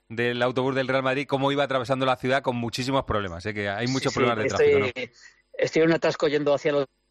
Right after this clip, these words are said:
Speaker 2: luego también voy para el estadio hacia las seis y media hora de aquí, salimos para el estadio con tiempo, pero sí, sí, un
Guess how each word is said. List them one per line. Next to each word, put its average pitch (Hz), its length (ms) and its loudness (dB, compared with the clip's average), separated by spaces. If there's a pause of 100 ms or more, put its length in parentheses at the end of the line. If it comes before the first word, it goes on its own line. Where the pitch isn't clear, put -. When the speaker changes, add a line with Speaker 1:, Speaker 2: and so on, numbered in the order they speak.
Speaker 2:
luego 131 240 0
también 120 360 -8
voy 123 140 -4
para 113 160 -6
el 110 60 -4
estadio 127 320 -4
hacia 113 180 -8
las 110 160 -6
seis 151 220 -2
y 143 40 -4
media 135 220 0
hora 127 140 0
de 120 80 -2
aquí, 123 160 -12
salimos 123 200 -8
para 123 140 -8
el 120 40 -2
estadio 127 260 -4
con 120 120 -6
tiempo, 139 300 -6
pero 120 180 -4
sí, 120 140 -16
sí, 113 180 -20
un 240 120 -12